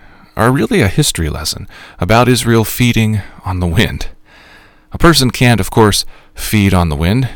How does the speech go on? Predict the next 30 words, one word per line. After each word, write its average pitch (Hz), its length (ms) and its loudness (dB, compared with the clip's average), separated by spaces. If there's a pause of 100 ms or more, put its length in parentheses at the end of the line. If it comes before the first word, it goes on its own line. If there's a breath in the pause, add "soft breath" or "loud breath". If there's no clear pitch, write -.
It's - 180 -4
not 98 220 4
even 95 240 0
sensible, 131 760 0 (440)
which - 240 -2
really 117 260 4
is 104 120 -2
the - 100 -8
point. - 380 2 (520 loud breath)
Israel's 120 480 2
desires 95 640 4
are 85 120 0
so 139 280 4
misguided 98 640 0 (420 loud breath)
that 92 180 0
those 135 200 4
desires 107 540 2
are 90 100 2
akin 107 360 0
to 90 80 0
trying 101 340 2
to 80 60 -2
satisfy 98 500 0
your 90 140 0
hunger 98 340 0
by 92 220 0
feeding 101 480 0
on 85 180 0
the 85 80 -2
wind. 87 400 0